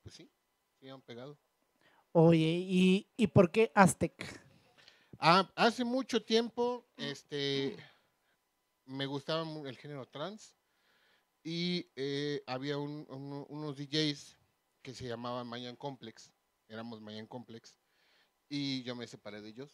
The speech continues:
Speaker 2: Ok.
Speaker 1: y, y me, este, y cu-, quise, este, as-, es-,
Speaker 2: Hacer
Speaker 1: llevar
Speaker 2: algo de
Speaker 1: por, por ese
Speaker 2: referencia.
Speaker 1: ca-, ajá, hacer algo de referencia y de ahí ya salió lo que, lo que Aztec.
Speaker 2: Ok.
Speaker 1: Ajá. Que hay otro Aztec, un saludote.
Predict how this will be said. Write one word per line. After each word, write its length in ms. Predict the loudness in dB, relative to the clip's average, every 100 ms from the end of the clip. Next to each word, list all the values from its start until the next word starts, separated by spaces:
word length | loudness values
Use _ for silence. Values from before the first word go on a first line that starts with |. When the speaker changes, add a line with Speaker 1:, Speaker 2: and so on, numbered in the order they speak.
| _ _ _ _ _ _ _ _
Speaker 2:
Ok. 80 |
Speaker 1:
y, 400 | -10 -8 -6 -8 -12
y 100 | -14
me, 380 | -12 -10 -8 -10
este, 440 | -12 -16 -14 -14 -16 _ _ _ _ _ -18
y 100 | -18
cu-, 180 | -16 -14
quise, 380 | -12 -8 -8 -8
este, 320 | -14 -14 -10 -10
as-, 160 | -12
es-, 140 | -18 -20 -20 -20 -18 -14 -4
Speaker 2:
Hacer 60 |
Speaker 1:
llevar 180 | 2 4
Speaker 2:
algo 120 | 6
de 40 | 6
Speaker 1:
por, 220 | 6 4
por 120 | 6
ese 120 | 4 4
Speaker 2:
referencia. 80 | 6
Speaker 1:
ca-, 120 | 6
ajá, 260 | 6 4 0
hacer 240 | 0 2
algo 220 | 2 0 -4
de 60 |
referencia 480 | -8 -6 -6 -6 -8
y 80 | -8
de 80 | -8
ahí 140 | -10
ya 100 | -12
salió 320 | -16 -14 -12 -12
lo 160 | -14
que, 180 | -20 -20 -20
lo 140 | -20
que 100 | -18
Aztec. 360 | -18 _ _ _ _ -4
Speaker 2:
Ok. 300 | -4 -4 -10
Speaker 1:
Ajá. 400 | -8 -8 -8 -12 _ _ _ _ _
Que 80 | 0
hay 120 | 2
otro 260 | 2 2 -2
Aztec, 240 | -2 -8
un 180 | -10 -14
saludote. 500 | -10 -8 -8 -8 -14